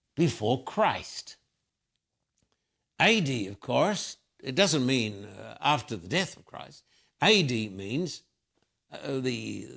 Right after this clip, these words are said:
the Latin, as everybody knows, Anno Domini,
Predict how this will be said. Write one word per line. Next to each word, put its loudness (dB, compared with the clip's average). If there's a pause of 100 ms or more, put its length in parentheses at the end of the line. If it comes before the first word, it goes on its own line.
(160)
the -2
Latin, 2
as -4
everybody 2
knows, 0 (840)
Anno 2 (180)
Domini, 2